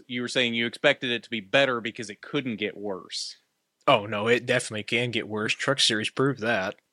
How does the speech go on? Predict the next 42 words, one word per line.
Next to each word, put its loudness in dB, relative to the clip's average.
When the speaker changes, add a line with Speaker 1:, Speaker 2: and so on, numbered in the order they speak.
Speaker 1:
Yeah, -2
right. -2
Speaker 2:
Thank 4
God 6
Speaker 1:
And, 4
Speaker 2:
we 4
have 6
Speaker 1:
and, 2
Speaker 2:
the -8
Truck 2
Speaker 1:
and -2
in 0
the 4
Speaker 2:
Series -2
Speaker 1:
midst -2
Speaker 2:
for -6
Speaker 1:
of 4
Speaker 2:
that. -2
Speaker 1:
all 0
this, -6
we -4
haven't 0
even 2
talked 0
about 4
the 2
fact 4
that -16
Christian -8
Eckes -4
won -2
this -6
race. -2
Can -4
you -2
imagine 2
if -6
he'd -4
made 0
the -10
championship -4
four? -4